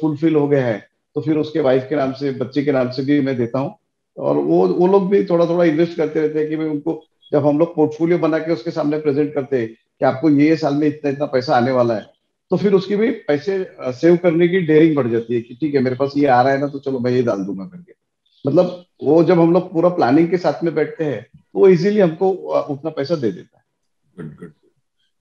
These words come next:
Speaker 2: नितिन भाई, क-, आपका जो विलेज एरिया है, छोटे छोटे गांव है वहाँ, तो आप वो एरिया में कैसे काम करते हैं और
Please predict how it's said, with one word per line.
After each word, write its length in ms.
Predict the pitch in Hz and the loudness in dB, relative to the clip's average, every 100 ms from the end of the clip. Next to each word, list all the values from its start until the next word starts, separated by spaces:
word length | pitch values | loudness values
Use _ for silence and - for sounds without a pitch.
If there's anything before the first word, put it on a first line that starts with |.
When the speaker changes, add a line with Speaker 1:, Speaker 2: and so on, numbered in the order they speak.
| 120 | -8
Speaker 2:
नितिन 220 | 160 196 | -2 2
भाई, 160 | 196 | 2
क-, 480 | 196 - 120 110 107 | 0 0 0 2 0
आपका 480 | 110 123 - - 160 | 0 0 -2 0 0
जो 260 | 156 165 160 | 2 0 -2
विलेज 680 | 131 107 98 113 135 160 135 | -4 -6 -4 -2 0 0 2
एरिया 340 | 110 101 95 | 2 0 -2
है, 160 | 101 92 | -4 -6
छोटे 360 | - 117 135 | -6 -2 -2
छोटे 200 | 120 123 | -2 -4
गांव 300 | 101 92 110 | -4 -2 0
है 100 | 101 | -2
वहाँ, 300 | 85 82 95 - _ _ _ _ _ - | -4 -8 -14 -16 _ _ _ _ _ 0
तो 680 | 117 123 127 131 131 - _ - | 2 4 2 2 -2 -4 _ -2
आप 300 | 120 143 - 151 147 131 - - | 2 2 0 -2 -2 -4 -12 -14
वो 520 | 101 110 143 170 160 - | -8 -6 -4 -4 -6 -2
एरिया 280 | 123 139 165 | 0 2 2
में 160 | 175 165 | 2 2
कैसे 280 | 135 151 | 2 2
काम 260 | 147 143 143 | 0 0 -2
करते 360 | 143 139 139 143 | -4 -2 0 0
हैं 120 | 147 | 0
और 580 | - 143 160 165 156 | 0 4 4 4 -2